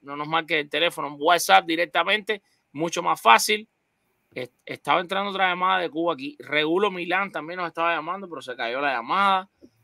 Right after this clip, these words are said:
Vamos a ver, más uno, tres cero cinco, tres tres ocho, ocho seis veintiséis. Raúl. O-,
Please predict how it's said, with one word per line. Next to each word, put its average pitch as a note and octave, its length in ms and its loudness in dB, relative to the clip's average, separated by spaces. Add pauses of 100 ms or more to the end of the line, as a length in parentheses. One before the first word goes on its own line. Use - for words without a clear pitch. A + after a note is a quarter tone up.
(220)
Vamos C#3 220 -2
a C#3+ 60 2
ver, C#3+ 100 -2
más E3+ 300 2
uno, G#3+ 300 6
tres G3+ 220 2
cero G3+ 200 0
cinco, G#3+ 440 0
tres G3 260 4
tres F#3 220 0
ocho, G#3 500 2
ocho G3 420 6
seis F#3+ 320 2
veintiséis. F#3 1040 0
Raúl. - 500 -2 (420)
O-, - 120 -10